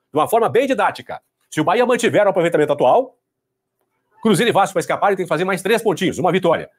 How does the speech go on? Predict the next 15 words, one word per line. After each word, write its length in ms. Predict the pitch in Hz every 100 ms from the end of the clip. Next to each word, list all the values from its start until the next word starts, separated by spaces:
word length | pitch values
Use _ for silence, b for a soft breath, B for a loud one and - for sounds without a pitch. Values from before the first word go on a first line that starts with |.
| -
Santos 340 | - 220 226
mais 220 | 180 165
um 160 | 190 285
ponto, 280 | 220 254 143
um 100 | 139
empate, 400 | 139 220 214 220 _
Inter 200 | 262 254
e 20 | 208
Fortaleza 300 | 208 180 175
já 60 |
atingiram 500 | 196 160 139 180 202 - _ -
a 100 | 143
pontuação 460 | 175 175 127 156
para 180 | 160 135
escaparem 480 | 135 135 - 117